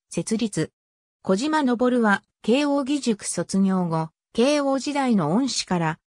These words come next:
芝、麻布共立幼稚園の経営を任された。幼稚園の父兄や卒業生らの協力を得た小島は、幼稚園の所在地に薬学を教える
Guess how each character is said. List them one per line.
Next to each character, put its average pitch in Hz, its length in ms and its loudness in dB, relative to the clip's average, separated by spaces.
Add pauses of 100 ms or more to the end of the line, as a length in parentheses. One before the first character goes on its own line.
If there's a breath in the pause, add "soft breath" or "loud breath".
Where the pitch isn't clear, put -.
(160)
芝、 185 360 -2 (260)
麻 165 240 -2
布 285 120 0
共 285 280 2
立 262 240 -4
幼 254 120 2
稚 277 260 -4
園 247 220 2
の 165 120 -2
経 220 520 0
営 208 60 0
を 185 140 0
任 180 320 -2
さ 202 100 0
れ 156 120 -4
た。 131 200 -6 (600)
幼 202 140 4
稚 330 200 -4
園 320 220 2
の 208 100 0
父 - 160 -14
兄 220 220 2
や 160 120 0
卒 170 320 -6
業 277 200 -2
生 277 220 -2
ら 247 120 0
の 240 140 0
協 240 260 2
力 285 280 0
を 254 40 2
得 254 140 -2
た 202 100 -2
小 - 160 -2
島 175 300 0
は、 156 180 -2 (240)
幼 196 140 4
稚 330 220 -4
園 294 200 0
の 175 140 0
所 180 160 -2
在 269 240 0
地 208 140 -2
に 175 140 2
薬 156 260 0
学 247 360 0
を 208 100 0
教 202 200 -2
え 190 80 2
る 190 180 0